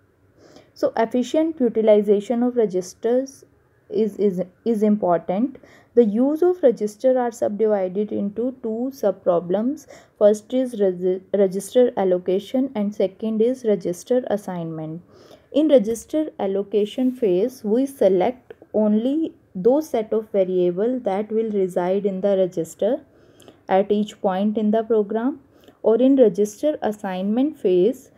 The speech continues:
the specific register is picked to access the variable. So first register is allocated, uh, and second register is assigned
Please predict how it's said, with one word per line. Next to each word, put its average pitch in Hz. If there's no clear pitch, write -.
the 247
specific 294
register 214
is 233
picked -
to 254
access 185
the 240
variable. 160
So -
first 214
register 180
is 220
allocated, 170
uh, 190
and 185
second 226
register 180
is 208
assigned 160